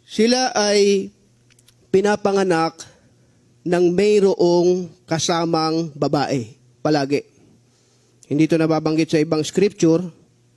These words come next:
Sa atin to sa Islam, sa pagpapaliwanag sa mga tafsir. Palagi silang pinapanganak na merong kasamang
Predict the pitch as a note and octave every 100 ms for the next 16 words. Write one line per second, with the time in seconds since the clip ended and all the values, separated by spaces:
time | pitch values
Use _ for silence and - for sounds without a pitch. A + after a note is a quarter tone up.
0 | - D3 D#3+ D#3+ D#3+ D#3+ D3+ F#3 D3+ D3
1 | C#3+ D3 B2 D#3 D#3+ D#3 C#3+ D#3 D3 D3
2 | C#3+ - E3+ B2+ A#2+ _ _ - - -
3 | _ _ _ - F3+ C4+ B3 A3+ B3 A#3
4 | A3 A3 A3+ A3+ A3 G#3 F#3+ F3 F3 F#3
5 | F3+ F#3+ G#3 G3+ F3+ E3+ - F#3+ F#3 E3
6 | E3 F#3 G3+